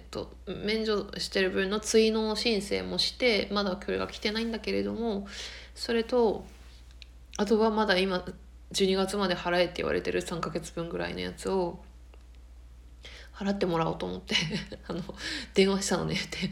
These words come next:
電話しないのに、めったに。そういうお金のことでしか電話しないんだけど、困った時しか。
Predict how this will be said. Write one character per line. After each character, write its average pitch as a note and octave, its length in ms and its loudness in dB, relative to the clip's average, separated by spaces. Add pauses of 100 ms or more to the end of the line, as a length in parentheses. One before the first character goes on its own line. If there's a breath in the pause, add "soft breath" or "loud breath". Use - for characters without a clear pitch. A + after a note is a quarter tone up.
(220 loud breath)
電 F#3+ 160 0
話 F3 100 2
し F3 140 -2
な F3 60 2
い E3+ 60 0
の F3 60 -2
に、 D#3 100 -4
め D3+ 100 0
っ D#3 40 -4
た E3 160 -6
に。 D#3+ 120 -4 (320 loud breath)
そ - 220 -2
う - 20 2
い F3 240 0
う - 80 -10 (380)
お D#3+ 60 -6
金 F#3 260 2
の G3 100 2
こ G#3 100 -2
と G3+ 120 2
で E3 80 2
し D#3+ 100 -4
か E3 80 -2
電 D#3+ 180 0
話 D#3+ 80 -2
し - 140 -4
な E3+ 80 -6
い D#3+ 60 -6
ん D3+ 40 -4
だ D3+ 80 -6
け D#3 100 -8
ど、 D#3+ 80 -8 (1040 loud breath)
困 E3+ 220 -2
っ F3 40 0
た E3 120 -2
時 D#3+ 260 -6
し - 100 -4
か。 - 180 -14